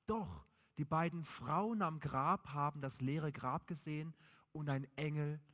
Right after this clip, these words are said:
ist ihm erschienen." Das kann doch nicht sein. Das stimmt nicht. Und es kommen die nächsten Berichte. "Doch, Thomas, wir haben Jesus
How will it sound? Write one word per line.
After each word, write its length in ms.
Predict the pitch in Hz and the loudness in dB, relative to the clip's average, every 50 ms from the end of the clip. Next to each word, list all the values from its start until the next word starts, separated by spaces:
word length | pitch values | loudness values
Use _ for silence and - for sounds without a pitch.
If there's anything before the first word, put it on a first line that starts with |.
| _ _ _ _ | _ _ _ _
ist 260 | - 139 117 - - 135 | -4 -4 -4 -4 -4 -6
ihm 140 | 135 131 | -4 -4
erschienen." 600 | 123 123 120 - - 120 104 101 95 90 87 87 95 _ _ _ _ _ _ _ _ _ _ _ _ _ _ _ _ _ _ _ _ _ _ _ _ _ _ _ - - | -4 -6 -8 -10 -10 -8 -8 -8 -8 -10 -14 -18 -20 _ _ _ _ _ _ _ _ _ _ _ _ _ _ _ _ _ _ _ _ _ _ _ _ _ _ _ -10 -6
Das 180 | 143 143 - | -4 -4 -2
kann 180 | - - 202 214 | 0 2 2 4
doch 120 | 220 208 | 4 4
nicht 180 | 196 220 196 - | 4 2 2 2
sein. 480 | - 226 233 294 330 330 220 113 87 - _ _ _ _ _ _ _ _ _ | 2 0 0 0 0 -2 -4 -4 -4 -8 _ _ _ _ _ _ _ _ _
Das 160 | - 185 190 - | -4 -4 -4 -4
stimmt 460 | - - - 269 294 294 302 - - | -4 -4 -4 -4 -4 -4 -6 -6 -4
nicht. 380 | 151 117 95 92 - - - - _ _ _ _ _ _ _ _ _ _ _ _ _ - | -4 -4 -4 -6 -8 -16 -20 -20 _ _ _ _ _ _ _ _ _ _ _ _ _ -8
Und 60 | 123 | -8
es 120 | 123 - - | -6 -6 -4
kommen 240 | - 147 156 156 160 | -4 -4 -2 -2 -2
die 80 | 165 | -2
nächsten 440 | 165 165 180 202 - - - - 135 | 0 0 0 -2 -2 -6 -8 -6 -4
Berichte. 540 | 117 117 107 101 101 95 - - - 101 92 _ _ _ _ _ _ _ - | -2 -2 -2 -2 -6 -10 -12 -12 -12 -12 -12 _ _ _ _ _ _ _ -4
"Doch, 280 | - 165 185 196 - - | -2 -2 -2 -2 -6 -8
Thomas, 640 | - - 117 107 95 90 87 90 - - - - - _ _ _ _ _ _ _ _ | -8 -8 -6 -6 -6 -8 -10 -12 -12 -14 -16 -18 -20 _ _ _ _ _ _ _ _
wir 200 | - 127 120 113 | -4 -2 0 0
haben 320 | 120 123 139 151 160 165 160 | 0 2 2 0 0 -2 -4
Jesus 680 | 139 120 123 127 139 151 143 - 156 156 156 - - | -4 0 0 2 2 0 -2 -4 -6 -8 -8 -10 -14